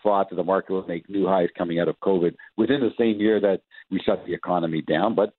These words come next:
thanks to the Fed, the central bank, that's what happened. Uh, but I think change is afoot. Uh, again, just speaking with Denise Chisholm, Tony, uh, from Fidelity, and she agrees.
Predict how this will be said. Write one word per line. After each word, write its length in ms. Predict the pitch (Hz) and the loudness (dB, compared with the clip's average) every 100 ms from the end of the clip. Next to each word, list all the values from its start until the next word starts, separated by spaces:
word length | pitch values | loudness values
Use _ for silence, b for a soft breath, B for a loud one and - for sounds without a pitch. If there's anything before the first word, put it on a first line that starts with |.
| _ b - | _ b -2
thanks 220 | 107 104 | -2 -2
to 80 | 85 | -6
the 100 | 87 | -2
Fed, 200 | 101 110 | 0 0
the 100 | 92 92 | 0 -2
central 260 | 92 95 | 0 0
bank, 280 | - 90 101 | 0 0 0
that's 180 | 92 - | 0 2
what 100 | 131 | 2
happened. 400 | 180 247 113 - - B B - | 2 0 -2 -8 -14 B B 0
Uh, 480 | 98 98 95 92 87 - | 2 2 0 -2 -4 0
but 140 | 127 123 - - - _ _ _ - - | -2 -2 -10 -20 -20 _ _ _ -8 0
I 160 | 165 | 2
think 240 | 143 147 - | 2 0 2
change 240 | 139 120 | 2 2
is 80 | 101 | 0
afoot. 380 | 98 - 160 - _ - | 0 2 0 0 _ -4
Uh, 220 | 101 98 | 0 0
again, 320 | 92 110 104 | 0 0 0
just 140 | 98 - | -2 -2
speaking 280 | - 110 104 | 0 0 0
with 100 | - | 0
Denise 280 | 95 98 - | 2 2 0
Chisholm, 440 | - 151 120 107 90 B B - | 0 2 2 0 -2 B B 0
Tony, 360 | 113 107 107 - | 2 4 2 2
uh, 160 | 95 92 | 0 0
from 200 | - 98 - | 0 -2 0
Fidelity, 540 | 98 - 123 120 92 | 2 4 4 2 -2
and 100 | 80 | -12
she 140 | 101 98 | -10 -10
agrees. 480 | 92 135 143 120 | -4 2 2 2